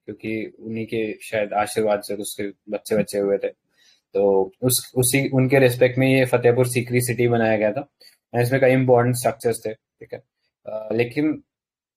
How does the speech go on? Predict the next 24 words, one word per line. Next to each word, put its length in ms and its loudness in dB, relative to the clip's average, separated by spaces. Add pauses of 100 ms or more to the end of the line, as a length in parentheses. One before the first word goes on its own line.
(120)
पानी 280 4
का 80 2
शायद 200 0
issue 240 -2
था, 120 2
जिसकी 240 -6
वजह 140 -2
से 280 -2
उसको 480 -10
छोड़ना 360 -4
पड़ा 180 -4
था, 120 -4
vacate 340 -6
कर 180 -4
दिया 120 -8
था। 200 -12 (640)
So, 320 4 (280)
कुछ 160 0
इंपॉर्टेंट 380 4
स्ट्रक्चर 340 0
देख 160 0
लो, 80 -2
पांच 360 0
महल, 280 0